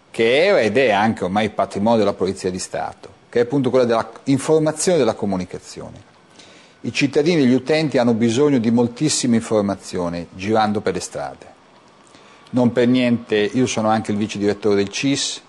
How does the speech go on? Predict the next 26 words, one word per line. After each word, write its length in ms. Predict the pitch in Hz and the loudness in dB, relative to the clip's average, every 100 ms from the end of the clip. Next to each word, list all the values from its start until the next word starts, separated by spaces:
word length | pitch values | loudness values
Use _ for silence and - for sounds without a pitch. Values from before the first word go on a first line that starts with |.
| - - _ - - _ _ | -20 -20 _ -20 -20 _ _
abbiamo 300 | 95 117 117 | -2 0 0
puntato 520 | - 117 113 113 117 | 2 0 2 0 2
molto 520 | 123 139 110 - 95 | 2 4 0 0 0
a 760 | 95 98 95 95 92 92 90 87 | 2 4 2 2 2 2 -2 -4
ristrutturare 840 | - 117 - 127 104 117 120 107 92 | -2 -2 -2 -4 -2 0 4 4 2
questo 200 | 95 90 | -2 -6
servizio 500 | - 92 98 104 98 | -8 -6 -6 -6 -8
insieme 260 | 90 98 | -8 -8
al 40 | 95 | -8
Ministero 280 | 92 98 92 | -8 -6 -4
dei 60 | |
Trasporti, 760 | 92 95 - 123 123 120 - 120 - - - - | -4 -8 -2 0 0 -2 -8 -10 -12 -20 -14 -2
a 100 | 107 | 0
renderlo 400 | 110 107 104 101 | 2 2 0 0
più 180 | 104 95 | -4 -6
celere, 760 | - 120 120 120 117 120 120 - - - _ - | 0 2 4 4 2 0 -6 -20 -20 -20 _ -8
a 260 | 98 98 | -2 -2
dare 300 | 92 107 110 107 | 0 2 2 0
informazioni 1160 | 104 113 107 101 - 117 110 104 104 101 98 95 | -2 -2 -2 -4 -4 0 0 0 0 -2 -2 -4
più 220 | - 123 | -2 -2
coerenti 800 | - 117 123 147 110 92 90 95 | 2 4 4 4 0 -2 -4 -2
anche 240 | 90 90 | -2 -4
con 120 | 87 | -4
le 80 | 90 | -4
situazioni 640 | - 92 98 - 101 95 95 | -6 -8 -8 -6 -6 -4 -2
reali. 600 | 92 80 76 76 87 | -2 -2 -4 -8 -16